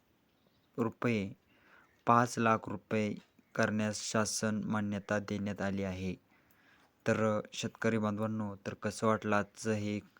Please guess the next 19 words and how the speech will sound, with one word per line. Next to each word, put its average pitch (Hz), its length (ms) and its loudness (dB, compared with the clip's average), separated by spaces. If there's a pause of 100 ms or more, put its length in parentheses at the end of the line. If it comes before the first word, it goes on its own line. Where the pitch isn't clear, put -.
(460)
छोटंसं 110 440 -2
अपडेट? 104 420 -4 (200)
असेच 110 340 -4
आपले 117 460 0 (220)
शेती 113 340 -2
निगडीत 113 440 0
अपडेट 107 380 -4
पाहण्यासाठी 107 640 -4
आपल्या 104 300 -6
चॅनेलला 104 440 -2 (300)
लगेच 107 420 -2
सबस्क्राईबर 101 540 -8
करा. 95 280 -4 (960)
तर 113 160 2
चला 117 300 4
भेटूया 120 480 0
अशाच 117 420 -4
नवीन 117 340 -2
व्हिडिओसह. 110 680 -2